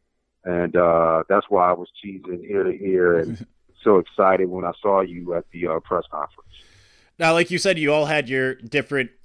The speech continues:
Speaker 2: relationships with the university. It seems like you've been kind of more involved than some of the others, uh, just to kind of quickly pivot to you and everything.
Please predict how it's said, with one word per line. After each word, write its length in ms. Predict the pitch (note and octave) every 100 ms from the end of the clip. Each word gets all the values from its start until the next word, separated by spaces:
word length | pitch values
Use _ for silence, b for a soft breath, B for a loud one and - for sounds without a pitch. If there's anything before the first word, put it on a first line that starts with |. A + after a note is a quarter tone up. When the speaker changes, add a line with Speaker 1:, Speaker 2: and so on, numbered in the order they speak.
| _ B2
Speaker 2:
relationships 800 | A#2+ B2+ C3+ C3 A#2 A#2+ G#2 A#2
with 200 | A#2+ -
the 80 |
university. 880 | A#2+ A#2 G#2+ A2 A2+ - A2 G2+ F#2
It 60 | F2+ b b b b
seems 220 | - A#3+ B3
like 160 | A#3
you've 180 | G#3 F3+
been 160 | G#3 F3+
kind 220 | F3 E3
of 80 | C#3+
more 160 | D3+
involved 520 | C#3 A#2+ C3 C3 C3 B2
than 240 | B2 A#2
some 180 | - B2+
of 80 | A2+
the 160 | G#2+
others, 560 | G#2+ A#2+ B2 C#3+ - - -
uh, 180 | A#2+ A2+
just 200 | A#2 B2+
to 60 | C3
kind 200 | D3+ C3
of 180 | G#2+ - _ b b -
quickly 280 | F3 D#3
pivot 260 | C3+ D3 C3
to 80 | C3
you 320 | B2 D3+ B2+
and 80 | A#2
everything. 500 | A2 A2 A2+ G#2